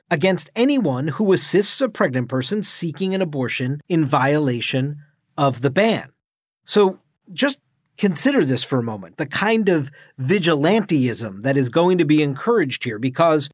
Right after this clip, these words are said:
if you are a regular citizen going about your day, you learn of someone getting an abortion that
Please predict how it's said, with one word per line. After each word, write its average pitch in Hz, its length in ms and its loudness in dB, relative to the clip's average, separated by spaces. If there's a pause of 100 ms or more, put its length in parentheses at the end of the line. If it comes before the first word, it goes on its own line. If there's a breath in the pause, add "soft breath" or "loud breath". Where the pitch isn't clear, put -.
if 160 420 2 (300)
you 226 320 2
are 185 300 4
a 131 320 4 (160)
regular 180 420 2
citizen 185 520 0
going 165 220 2
about 170 240 2
your 175 120 0
day, 139 500 0 (160)
you 147 200 0
learn 165 420 4
of 175 100 -2
someone 175 640 0
getting 180 340 2
an 190 80 2
abortion 175 800 0 (140)
that 131 440 0